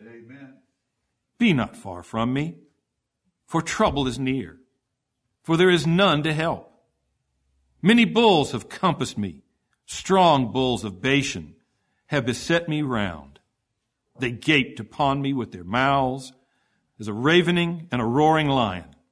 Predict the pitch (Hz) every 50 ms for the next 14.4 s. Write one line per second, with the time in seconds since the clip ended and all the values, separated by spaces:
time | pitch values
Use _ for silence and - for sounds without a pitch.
0 | _ _ _ _ _ _ _ _ _ _ _ _ _ _ _ _ _ _ _ _
1 | _ _ _ _ - 139 170 175 151 143 135 143 - - 202 196 190 185 170 170
2 | 156 127 95 - - 123 123 123 123 - 123 123 123 120 113 107 98 87 - -
3 | _ _ _ _ _ _ _ _ _ _ _ _ _ _ _ 135 143 - - 180
4 | 208 208 185 165 147 135 113 110 - 185 208 190 156 131 113 101 110 110 - -
5 | 160 175 160 151 135 - 139 170 160 127 101 90 - - - _ _ _ _ _
6 | _ _ _ _ _ _ _ _ _ _ _ _ _ _ - 127 135 - - -
7 | 190 175 151 127 107 104 95 110 101 104 - 123 120 107 98 90 - - - -
8 | - - - _ _ _ _ _ _ _ _ _ _ _ - 160 190 175 - 170
9 | 175 190 202 202 180 - - 104 - - - _ _ - 131 135 135 151 170 190
10 | 180 185 - - 127 113 120 113 110 98 120 120 120 107 90 76 73 _ _ -
11 | - - _ _ _ _ _ _ _ _ _ _ _ _ _ _ _ _ _ 135
12 | 143 147 143 - - - - 147 160 156 151 - 110 101 95 - - 127 139 151
13 | 160 165 165 165 160 156 165 170 170 170 151 147 156 156 - - - - - 135
14 | 117 117 - - - - - -